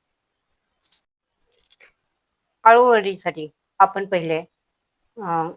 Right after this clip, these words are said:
थोडी चिंच भिजू घालणार आहे. तुम्ही दोन चमचे चिंच भिजू घाला आणि गरम पाण्यामध्ये भिजू घालायची अर्धा तास आणि ती चिंच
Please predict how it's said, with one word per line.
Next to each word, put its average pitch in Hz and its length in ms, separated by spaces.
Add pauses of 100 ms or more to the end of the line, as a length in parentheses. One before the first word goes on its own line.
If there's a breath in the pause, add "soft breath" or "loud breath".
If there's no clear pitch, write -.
(1040)
थोडी 208 200
चिंच 240 340
भिजू 208 240
घालणार 165 340
आहे. 156 260
तुम्ही 196 640
दोन 208 220
चमचे 214 260
चिंच 196 320
भिजू 180 220
घाला 170 240 (480)
आणि 170 340 (240)
गरम 220 160
पाण्यामध्ये 214 380
भिजू 185 220
घालायची 175 360
अर्धा 180 380
तास 170 340
आणि 175 220
ती 170 140
चिंच 190 360